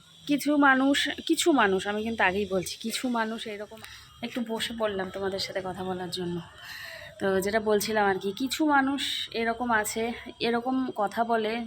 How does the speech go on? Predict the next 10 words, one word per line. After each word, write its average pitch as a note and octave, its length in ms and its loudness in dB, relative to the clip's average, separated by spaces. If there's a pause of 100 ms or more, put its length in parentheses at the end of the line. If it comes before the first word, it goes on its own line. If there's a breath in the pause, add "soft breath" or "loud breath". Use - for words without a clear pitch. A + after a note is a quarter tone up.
যে G3+ 220 -2
মোটিভেট B3 460 -4
করে, G3+ 320 0
তখন G#3+ 260 -6
ইচ্ছে A3 340 -4
মনে G#3 240 -2
হয় A3 160 -2
যে, A3 100 -6 (160)
আহ, G3+ 300 -2
করি। G3+ 260 2